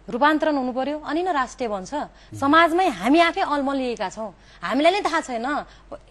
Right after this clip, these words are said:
Speaker 1: तपाईँ इक्जाम्पल हेर्नु न, स-, गरिले त रा हुन्छ। बाटो, बाटो ठुलो बनायो, किन बनायो, त्यही झगडा। तपाईँको त्यहाँ सिक्स लाइनको बाटो बने भक्तपुरमा, एकदम बलहरू राखिरहेको रहेछ है। मेरो जग्गा पनि त्यही थियो। म त्यो जाँदाखेरि, आहा, कति रमाइलो भने त्यो बाटो हेर्न जाँदाखेरि।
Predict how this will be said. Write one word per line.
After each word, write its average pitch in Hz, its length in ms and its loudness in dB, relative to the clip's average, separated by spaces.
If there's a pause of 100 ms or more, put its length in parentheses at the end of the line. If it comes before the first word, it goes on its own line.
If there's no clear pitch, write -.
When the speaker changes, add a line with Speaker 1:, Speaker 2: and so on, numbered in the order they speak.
(180)
Speaker 1:
तपाईँ 320 200 2
इक्जाम्पल 339 340 4
हेर्नु 311 280 0
न, 294 60 -2
स-, - 180 -12
गरिले 330 420 4
त 415 80 -2
रा 294 180 4
हुन्छ। 208 280 -2
बाटो, 254 580 0 (220)
बाटो 220 400 -2
ठुलो 320 260 -2
बनायो, 302 360 0
किन 302 300 -2
बनायो, 285 360 -4
त्यही 262 240 -4
झगडा। 220 300 -6 (680)
तपाईँको 277 420 0
त्यहाँ 311 160 0
सिक्स - 240 -6
लाइनको 302 280 0
बाटो 254 240 0
बने 247 200 -6
भक्तपुरमा, 226 600 -6 (320)
एकदम 233 240 -4
बलहरू 233 380 0
राखिरहेको 214 380 -2
रहेछ 170 180 -8
है। 240 220 -6
मेरो 226 280 -4 (540)
जग्गा 208 220 -2
पनि 254 160 -4
त्यही 220 180 -6
थियो। 277 200 -4 (300)
म 220 80 -2
त्यो 214 160 -8 (340)
जाँदाखेरि, 220 360 0
आहा, 226 300 -6
कति 240 220 -12
रमाइलो 208 340 -2
भने 180 100 -8
त्यो 190 100 -10
बाटो 196 280 2
हेर्न 180 260 -2
जाँदाखेरि। 190 440 -2